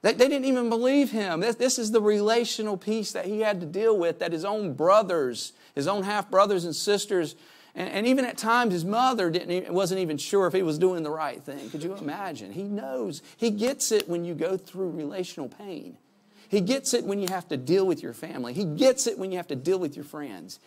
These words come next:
He understands that. He also gets life. Write that down if you, if you, if you're taking notes. He, he, he also gets life.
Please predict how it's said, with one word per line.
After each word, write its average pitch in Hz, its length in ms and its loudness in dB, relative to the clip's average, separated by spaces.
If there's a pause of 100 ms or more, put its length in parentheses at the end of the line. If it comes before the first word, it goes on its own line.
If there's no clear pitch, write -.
(220)
He 208 180 -2
understands 180 760 -8
that. 113 280 -10 (160)
He 202 80 2
also 247 320 2
gets 180 460 0
life. 151 400 -4
Write 180 180 -4
that 190 180 -6
down 156 280 -8
if - 120 -16
you, - 120 -10 (260)
if 139 180 -2
you, 139 140 -2
if - 180 -4
you're 143 100 -10
taking 139 340 -6
notes. 127 260 -8
He, 165 140 -2
he, 170 140 -4
he 175 140 -2
also 240 220 -4
gets 160 400 -4
life. 113 540 -10